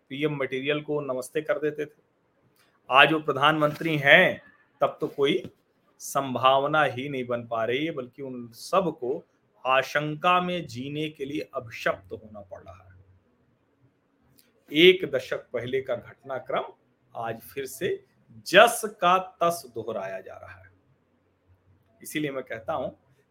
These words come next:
कि ऐसे समय पर बहुत आवश्यक होता है, जब राजनीति कुछ घटनाक्रम चल रहे हो, तो ध्यान करना चाहिए कि पहले कभी वैसा घटनाक्रम हुआ है क्या। और आज मैं खोज तो कुछ और रहा था,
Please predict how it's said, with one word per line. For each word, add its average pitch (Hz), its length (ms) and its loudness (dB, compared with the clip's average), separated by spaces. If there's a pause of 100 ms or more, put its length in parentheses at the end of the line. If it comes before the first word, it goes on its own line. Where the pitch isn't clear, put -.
कि 151 80 -4
ऐसे 139 480 2
समय 143 360 -4
पर 185 200 -2
बहुत 143 480 -4
आवश्यक 127 680 -4
होता 117 280 -6
है, - 260 -18 (380)
जब 123 160 2
राजनीति 139 840 0 (300)
कुछ 139 160 -14
घटनाक्रम 180 640 0
चल 143 200 -4
रहे 143 120 -2
हो, 220 100 -2
तो 233 140 -14
ध्यान 135 340 -4
करना 151 320 -4
चाहिए 160 220 -8
कि 202 80 -18
पहले 151 380 -10
कभी 160 240 -6
वैसा 156 240 -4
घटनाक्रम 156 520 -10
हुआ 147 360 0
है 117 100 -8
क्या। 113 360 -8 (1120)
और 143 100 4
आज 165 140 10
मैं 180 160 -2
खोज 156 340 -2
तो 190 80 0
कुछ 185 200 -4
और 214 180 8
रहा 175 220 4
था, 160 260 -6